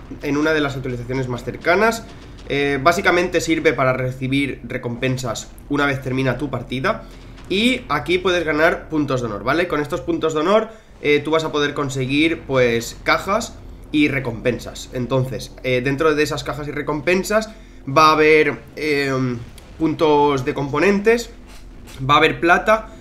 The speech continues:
y no sé qué más. Entonces, eh, ¿para qué sirve esto? Pues pa-, eh, las Battle Rewards van a ser recompensas mejores en partida. Al final lo que trae esto es una ganancia mayor para la persona que juega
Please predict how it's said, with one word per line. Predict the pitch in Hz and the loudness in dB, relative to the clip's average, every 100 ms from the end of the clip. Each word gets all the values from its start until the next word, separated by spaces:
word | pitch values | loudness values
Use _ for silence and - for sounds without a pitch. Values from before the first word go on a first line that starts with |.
| - - - - | -20 -20 -12 -2
y | 170 180 185 175 160 | 0 0 2 4 4
no | 135 | 2
sé | 131 | 0
qué | 127 | -6
más. | 92 - - - | -10 -12 -14 -4
Entonces, | 143 147 151 131 104 - - - - - - | -2 4 2 2 -8 -12 -18 -20 -20 -14 2
eh, | 156 156 156 | 6 6 6
¿para | 165 170 | 2 4
qué | 214 | 0
sirve | 240 214 | 2 4
esto? | 226 220 113 - | 2 0 -8 -8
Pues | 110 - - - | -12 -14 -18 -8
pa-, | 117 | -4
eh, | 127 120 | -2 0
las | 120 | -2
Battle | 131 135 139 | -2 -4 -4
Rewards | 135 147 170 143 | 0 2 2 0
van | 139 | -4
a | |
ser | 131 143 143 139 | -2 0 -2 -2
recompensas | 123 135 131 120 143 143 165 135 | -6 -4 -4 -4 -2 -2 -2 -2
mejores | 131 131 147 147 131 - - - | -2 -2 -2 -2 -4 -14 -18 -4
en | 131 131 | -2 0
partida. | 120 120 151 175 226 - - - - | -2 -4 -4 -2 -2 -4 -18 -10 -2
Al | 147 | 0
final | 151 160 180 | 2 6 6
lo | 196 | 6
que | 190 160 | 4 2
trae | 156 156 160 156 | 2 2 4 4
esto | 156 - 175 - | 2 0 -2 0
es | 151 131 - - | 0 0 -6 -6
una | 143 156 | -2 0
ganancia | 156 151 139 143 | 0 -2 -2 -2
mayor | 131 135 196 202 | 0 2 2 2
para | 151 135 | -2 0
la | 127 | -2
persona | 127 151 127 - | -4 -4 -4 -6
que | 113 | -8
juega | 151 165 233 240 | 0 2 2 -2